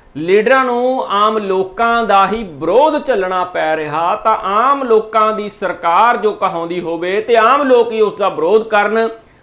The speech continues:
ਫਿਰ ਸਵਾਲ ਜ਼ਰੂਰ ਖੜੇ ਹੁੰਦੇ ਨੇ ਕਿ ਫਿਰ ਤੁਸੀਂ ਆਮ ਲੋਕਾਂ ਦੀ ਸਰਕਾਰ ਕਹਿਣ ਵਾਲੇ ਆਮ ਲੋਕਾਂ ਦੇ ਵਿਰੋਧ ਦਾ ਸਾਹਮਣਾ ਕਿਉਂ ਕਰ ਰਹੇ ਹੋ? ਆਖਰ ਕਿਉਂ ਆਮ ਲੋਕ ਹੀ ਤੁਹਾਡਾ ਵਿਰੋਧ ਕਰ ਰਹੇ ਨੇ? ਇੱਕ ਪਾਸੇ ਕਿਸਾਨ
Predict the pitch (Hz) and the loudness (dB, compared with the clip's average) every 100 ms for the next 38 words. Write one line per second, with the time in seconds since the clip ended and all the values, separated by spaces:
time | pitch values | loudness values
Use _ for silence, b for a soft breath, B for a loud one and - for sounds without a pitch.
0 | b 262 302 294 262 226 214 220 202 196 | b 0 0 2 0 2 4 2 0 0
1 | 190 185 165 156 143 135 139 143 156 262 | 0 -2 -4 -4 -4 -6 -6 -4 -4 -4
2 | 262 262 254 247 254 240 233 247 247 B | -4 -8 0 0 0 -6 -8 -8 -10 B
3 | B B B 202 240 277 269 240 220 220 | B B B 2 4 4 2 4 4 4
4 | 233 220 220 214 208 208 190 196 185 208 | 0 2 0 -4 -4 -6 -4 0 2 2
5 | 190 202 233 214 185 185 190 - 170 180 | -2 -4 -2 0 0 0 -4 -6 -4 -4
6 | 185 175 175 180 170 180 147 185 202 233 | -2 -4 -4 -4 -4 -4 -4 -4 -2 -4
7 | - 226 285 285 240 - 160 143 131 131 | -4 -6 -2 -2 -4 -6 -8 -4 -2 -2
8 | 139 127 - _ b b b - 247 294 | -4 -8 -12 _ b b b -2 0 0
9 | 294 - 262 254 294 294 254 240 240 233 | -2 -2 0 2 2 2 2 2 4 4
10 | 233 226 240 247 202 196 202 180 208 226 | 4 -2 0 2 2 2 -2 0 -2 -2
11 | - 170 170 175 160 190 - _ b b | 0 0 0 -6 -6 -10 -12 _ b b
12 | - 156 202 196 190 214 208 185 175 185 | -14 -10 -4 -2 0 -2 -4 -2 0 2
13 | 226 226 | 2 -2